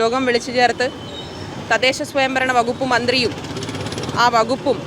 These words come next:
നഗരസഭയും ഒക്കെ ഒരുമിച്ച് നിന്നുകൊണ്ടുള്ള പ്രവർത്തനം ഏറ്റെടുക്കാൻ വേണ്ടി തീരുമാനിച്ചു.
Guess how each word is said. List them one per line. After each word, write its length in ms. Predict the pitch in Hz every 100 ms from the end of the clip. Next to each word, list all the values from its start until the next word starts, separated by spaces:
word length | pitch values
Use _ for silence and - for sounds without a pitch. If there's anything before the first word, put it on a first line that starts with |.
| - 214
നഗരസഭയും 580 | 226 247 277 262 269 262
ഒക്കെ 200 | 233 269 269 220
ഒരുമിച്ച് 360 | 247 285 302 311
നിന്നുകൊണ്ടുള്ള 480 | 269 254 240 240 240 240
പ്രവർത്തനം 460 | 220 226 226 240 214
ഏറ്റെടുക്കാൻ 400 | 214 208 208 208 196
വേണ്ടി 160 | 202 226
തീരുമാനിച്ചു. 500 | 196 185 175 165